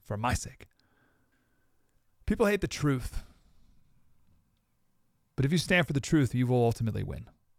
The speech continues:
The theme of the last, you've heard me say it a few times already, and this is gonna be my theme for the next year and hopefully the rest of my life, is who do you fear more, God or man?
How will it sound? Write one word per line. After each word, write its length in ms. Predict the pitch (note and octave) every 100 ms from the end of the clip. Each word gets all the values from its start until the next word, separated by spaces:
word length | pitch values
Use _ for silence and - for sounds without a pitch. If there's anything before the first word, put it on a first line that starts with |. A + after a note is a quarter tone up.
| _ _ _ _ _ _ _ _ _ _ C3
The 80 |
theme 500 | A#2+ D#3 D#3 C#3 A2+ G#2+
of 100 | A#2+
the 60 |
last, 240 | B2 A#2+ A#2
you've 120 | C3
heard 100 | C3+
me 60 |
say 160 | G#2+ A#2+
it 40 |
a 40 | A2
few 100 | A2+
times 180 | A2+ G#2+
already, 300 | C#3 D#3+ C#3
and 60 |
this 80 | A#2+
is 40 |
gonna 140 | - A2
be 80 | G#2+
my 140 | G2+
theme 180 | A2+ G#2
for 80 | G#2+
the 80 |
next 180 | G#2 G2+
year 140 | D3+ C#3+
and 80 |
hopefully 240 | A2+ G#2+ G#2+
the 80 | G#2
rest 160 | G2+
of 40 | A2
my 80 |
life, 260 | A#2+ D3+ C#3
is 120 | A#2+ - -
who 160 | - F3+
do 80 | F3+
you 120 | E3+
fear 300 | - D3 C#3
more, 300 | A#2+ G#2+ F#2+
God 320 | A2 A2 A#2
or 180 | G#2+ G#2
man? 280 | F#2+ E2+